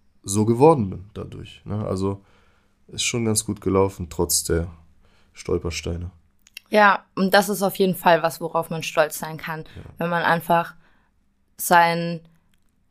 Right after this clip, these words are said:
Speaker 2: Ausgangspunkt, für den man nichts konnte oder nichts kann
Speaker 1: Ja.
Speaker 2: und der vielleicht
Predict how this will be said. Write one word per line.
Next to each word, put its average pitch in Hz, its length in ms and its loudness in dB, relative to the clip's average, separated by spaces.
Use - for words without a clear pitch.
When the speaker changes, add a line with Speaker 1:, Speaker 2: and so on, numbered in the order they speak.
Speaker 2:
Ausgangspunkt, 233 1120 2
für 190 200 4
den 180 180 4
man 170 160 0
nichts - 340 -10
konnte 233 580 4
oder 170 200 2
nichts 165 340 -10
kann 202 440 4
Speaker 1:
Ja. - 100 0
Speaker 2:
und 170 140 -2
der 170 120 -4
vielleicht 170 400 -4